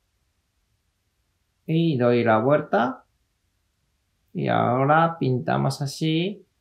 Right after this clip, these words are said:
las ramas de momiji. Así, trazar, parar, trazar y parar. Y ahora, pues,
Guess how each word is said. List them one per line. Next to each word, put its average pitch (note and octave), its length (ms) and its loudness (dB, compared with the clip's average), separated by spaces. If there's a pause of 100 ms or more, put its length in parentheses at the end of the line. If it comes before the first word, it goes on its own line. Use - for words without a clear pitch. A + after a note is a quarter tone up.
(240)
las A#2+ 220 -2
ramas F#2+ 840 -2 (1000)
de C3 140 0
momiji. G#2 680 -4 (1600)
Así, C#3 680 -6 (1000)
trazar, E3+ 680 -2 (160)
parar, D#3+ 440 2
trazar A2 460 0
y - 120 0
parar. - 460 -8 (2000)
Y D3 160 -2
ahora, D#3 460 4
pues, - 420 -6